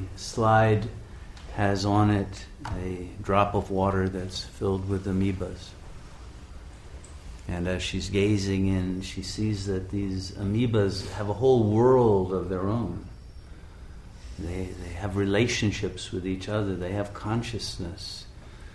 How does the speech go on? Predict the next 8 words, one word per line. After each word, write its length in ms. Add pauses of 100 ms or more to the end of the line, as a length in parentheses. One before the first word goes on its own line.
(420)
Uh, 340 (360)
they 460
have, 560 (520)
uh, 260 (140)
personalities. 1160
They 200
have 360 (680)
interests. 920